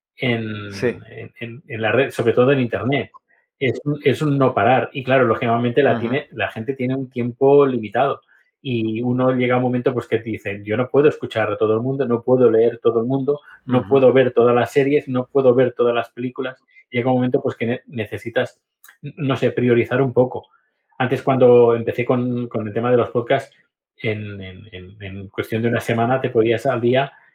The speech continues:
Speaker 1: y te quedabas a cero. En cuestión de, no, no una semana, incluso en dos, tres días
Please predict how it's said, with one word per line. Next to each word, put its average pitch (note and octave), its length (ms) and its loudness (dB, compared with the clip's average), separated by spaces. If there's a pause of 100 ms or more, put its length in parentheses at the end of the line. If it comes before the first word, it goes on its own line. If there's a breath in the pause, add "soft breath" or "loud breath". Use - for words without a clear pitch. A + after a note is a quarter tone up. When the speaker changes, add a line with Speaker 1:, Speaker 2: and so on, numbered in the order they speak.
(120)
Speaker 1:
y A#2+ 120 -8
te A2 120 0
quedabas A#2 500 2 (140)
a G#2 80 -6
cero. C3+ 380 2 (260)
En - 60 -20
cuestión - 400 -2
de, C3+ 180 -6
no, C#3 300 -4
no C#3+ 100 2
una E3 160 2
semana, A2 300 -2
incluso A2 340 -2
en A2 80 -4
dos, C#3+ 180 4
tres A#2+ 200 0
días D#3+ 360 -2